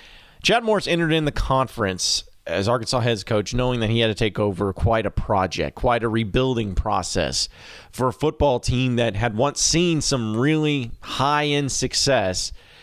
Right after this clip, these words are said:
here of recent note, but really had never been able to capture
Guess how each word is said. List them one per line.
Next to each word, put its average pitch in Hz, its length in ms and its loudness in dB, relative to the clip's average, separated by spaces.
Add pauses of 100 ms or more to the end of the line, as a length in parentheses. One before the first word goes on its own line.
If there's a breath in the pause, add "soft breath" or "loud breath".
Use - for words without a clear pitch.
(380 loud breath)
here 143 200 2
of 107 160 -2
recent 143 420 0
note, 69 300 -2 (500 loud breath)
but 139 360 0 (320)
really 160 500 2
had 135 240 0
never 143 360 2
been 127 160 0
able 123 260 2
to 113 180 0
capture 110 800 -2